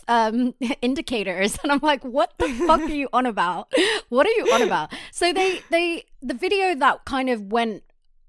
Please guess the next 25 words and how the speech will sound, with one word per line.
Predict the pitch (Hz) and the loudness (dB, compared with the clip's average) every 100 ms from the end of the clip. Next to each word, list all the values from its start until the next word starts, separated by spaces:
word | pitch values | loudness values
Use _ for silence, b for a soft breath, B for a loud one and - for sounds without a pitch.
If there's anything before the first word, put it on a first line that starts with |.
| - | -6
I | 220 | -4
guess, | 208 208 - - 175 | 0 -2 -2 -10 -12
viral | 165 180 170 185 175 160 156 170 b b b | -10 -2 0 0 -2 -8 -10 -12 b b b
and | 180 185 180 180 - | 2 4 2 -2 -10
had, | - 196 185 180 175 - - | -10 -2 0 0 -4 -16 -12
you | |
know, | 190 170 | -8 -6
people | - 220 202 | -6 -4 -4
have | 175 | -4
responded | 180 - 247 247 240 208 | -8 -6 -4 -2 -4 -4
to | 247 233 | -6 -2
it. | 220 220 175 175 | 0 0 -2 -6
It's | - | -10
been | - 185 | -10 -8
shared | 180 - 190 190 185 175 175 - _ | -8 -6 -2 0 2 0 -4 -10 _
endlessly | 190 190 185 185 - - 180 180 175 165 | -6 -4 -4 -8 -8 -10 -8 -6 -4 -6
on, | 147 160 156 | -8 -10 -12
on | 120 160 160 156 - - | -8 -6 -6 -8 -12 -14
the | 170 196 | -8 -8
socials. | 170 - 170 160 170 160 160 165 185 - B B B B - | -8 -8 -8 -8 -6 -4 -4 -6 -10 -16 B B B B -10
Was | 196 233 233 220 - | -2 2 2 0 -2
one | 208 269 285 | 2 2 2
video | 269 262 | -2 -2
in | 226 | -2
particular | 208 - - 226 165 143 175 | -4 -10 -10 -6 -4 -2 -4